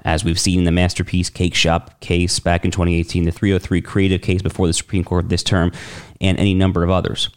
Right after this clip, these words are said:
The point is that you effectively do not have a choice to just kind of sit in your bubble, sit in your monastery, kind of, you know,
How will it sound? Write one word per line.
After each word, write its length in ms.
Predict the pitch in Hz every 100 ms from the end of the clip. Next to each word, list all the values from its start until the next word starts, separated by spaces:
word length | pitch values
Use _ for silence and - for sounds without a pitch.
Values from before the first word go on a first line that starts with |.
| _ _ _ _ -
The 100 | 101
point 320 | 139 202 208
is 180 | 156 117
that 280 | 117 110 - - - - - -
you 420 | 110 127 180 147 -
effectively 600 | - 233 - 196 190 160
do 240 | 107 131
not 320 | 120 127 139
have 380 | - - 113 101 -
a 80 |
choice 640 | 90 - 101 87 - - - _ _ _ _ _ _ _ _ _ _
to 100 | 92
just 220 | 90 90
kind 180 | - 92
of 80 | 87
sit 320 | - - 139 -
in 200 | 113 98
your 140 | 95
bubble, 520 | 87 95 92 92 92 - _ _ _ _ -
sit 340 | - - 123
in 240 | - 101
your 520 | 98 90 90 87 85 - - _ _ _ _ _ _
monastery, 800 | - 87 101 95 - 92 92 90
kind 240 | 85 82
of, 240 | 82 82 -
you 100 | 78
know, 200 | 82